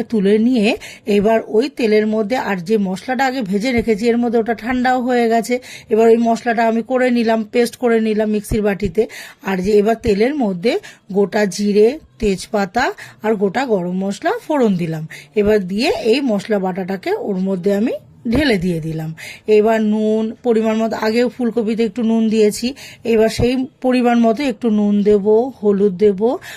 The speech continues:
আর কাশ্মীরি লঙ্কার গুঁড়ো আর স্বাদ মতো একটু চিনি দেব। দিয়ে এবার এটাকে ভালো করে নাড়াচাড়া করে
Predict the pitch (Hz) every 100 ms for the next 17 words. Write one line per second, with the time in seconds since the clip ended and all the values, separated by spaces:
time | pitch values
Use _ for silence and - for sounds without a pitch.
0 | - - 220 233 185 175 - 214 226 208
1 | 180 175 214 202 196 208 466 - - -
2 | 240 269 - 202 208 247 202 233 330 -
3 | 403 554 - - 285 233 175 156 156 -
4 | - - 185 226 285 - 220 214 240 262
5 | 196 214 247 208 202 185 185 220 233 190
6 | 185 185 214 214 214 247